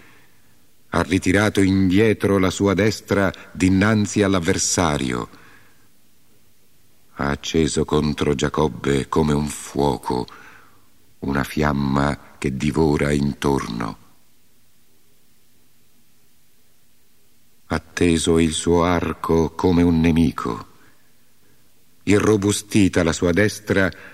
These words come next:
come un avversario. Ha ucciso ogni cosa che affascina gli occhi. Nella tenda della figlia di Sion ha divampato come fuoco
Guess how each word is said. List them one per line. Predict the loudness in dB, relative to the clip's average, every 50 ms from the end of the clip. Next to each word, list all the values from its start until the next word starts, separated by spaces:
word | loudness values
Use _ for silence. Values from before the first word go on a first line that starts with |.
| -14 -4
come | 0 2 2 2 2
un | 2 2
avversario. | 0 0 0 -2 -2 -2 -2 -2 0 0 0 -2 -4 -4 -6 -8 -10 -12 -18 -20 -20 -20 -20 -20 -20 -20 -20 -20 -20 -20 -20 -20 -20 -20 -20 -20 -20 -20 -20 -20 -20 -20 -20 -20 -20 -20 -20 -20 -20 -20 -20 -20 -20 -20 -20 -14 -8
Ha | -4 -2
ucciso | -2 -2 -2 -4 -6 -4 -2 0 0 0 2 2 4
ogni | 4 4 4 4 4 2 2 0 0 -2 -2
cosa | 0 0 2 2 0 0 -2 -4 -2
che | 0 -2 -2
affascina | -2 -2 -4 -4 -2 -2 -4 -4 -4 -4 -2 -2 -2
gli | -2 -2 -2
occhi. | -2 -2 -4 -8 -12 -12 -10 -8 -10 -10 -12 -16 -20 -20 -20 -20 -20 -20 -20 -20 -20 -20 -20 -20 -20 -20 -20 -20 -20 -20 -20 -20 -20 -20 -20 -20 -20 -20 -20 -20 -20 -20 -20 -20 -8 -4
Nella | -2 0 0 0
tenda | 0 0 2 2 2 2 2 2 2 2 0
della | 0 0 0 0 0
figlia | -2 -2 0 0 0 0 0 0
di | 0 -2
Sion | -4 -4 -4 -2 -2 0 0 -2 -2 -4 -6 -10 -16 -20 -20 -20 -20 -20 -20 -20 -20 -20 -20 -20 -20 -20 -20 -20 -20 -20 -20 -20 -20 -20 -20 -20 -8 -6
ha | -4
divampato | -2 -2 -2 0 0 0 0 0 -2 -2 -2 -2 -2 -2 -2 -4 -4
come | -2 -2 -2 -2
fuoco | -4 -6 -12 -8 -4 -2 -2 -2 -2 -4 -4 -6 -6 -6 -6